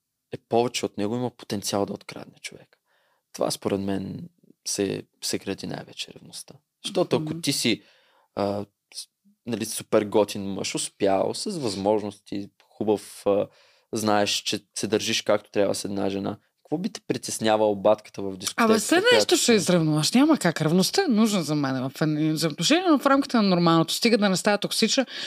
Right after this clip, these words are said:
Speaker 2: да следите телефона, вечер да робиш и,
Speaker 1: Изключително
Speaker 2: и така
Speaker 1: против това
Speaker 2: нататък.
Speaker 1: съм.
Speaker 2: Трябва да сложа точка на нашия разговор. За
Speaker 1: Добре.
Speaker 2: мен беше много голямо удоволствие, че си тук. Задавам три въпроса на всеки мой гост. След тия три въпроса ти имаш право да ми зададеш един
Speaker 1: Добре.
Speaker 2: въпрос.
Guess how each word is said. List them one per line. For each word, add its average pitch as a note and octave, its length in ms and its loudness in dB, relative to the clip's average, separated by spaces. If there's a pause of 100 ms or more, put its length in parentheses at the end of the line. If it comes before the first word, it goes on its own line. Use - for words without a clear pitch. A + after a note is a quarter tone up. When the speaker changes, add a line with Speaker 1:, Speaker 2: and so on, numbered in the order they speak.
(140)
Speaker 2:
да G#3 80 2
следите G#3 440 2
телефона, G#3 600 4
вечер F#3 340 4
да D#3 140 2
робиш C#4 340 4
и, F#3 440 4
Speaker 1:
Изключително - 560 -2
Speaker 2:
и F3+ 80 6
така F3+ 200 0
Speaker 1:
против F3 120 4
това E3 100 2
Speaker 2:
нататък. D#3+ 140 0
Speaker 1:
съм. - 60 -6
Speaker 2:
Трябва G3+ 160 4
да G#3+ 40 4
сложа F3 500 2
точка D#3+ 320 -2
на D#3+ 60 2
нашия D3 300 0
разговор. C#3+ 340 -4
За E3+ 100 -2
Speaker 1:
Добре. F3 120 4
Speaker 2:
мен G3 120 4
беше F#3 640 4
много F3 380 6
голямо F3+ 380 2
удоволствие, E3 440 0
че - 80 -2
си - 120 -2
тук. - 300 -2
Задавам G#3 380 2
три G#3 140 2
въпроса G3+ 400 2
на G3 60 2
всеки F#3+ 260 -2
мой E3+ 160 2
гост. F#3 280 0
След F#3+ 240 0
тия F3+ 160 0
три E3+ 180 -2
въпроса E3 360 -2
ти - 100 -2
имаш E3+ 200 -2
право D3+ 200 0
да D#3+ 80 0
ми D#3 80 0
зададеш D3 480 -4
един D3 160 -8
Speaker 1:
Добре. - 200 -10
Speaker 2:
въпрос. - 240 -8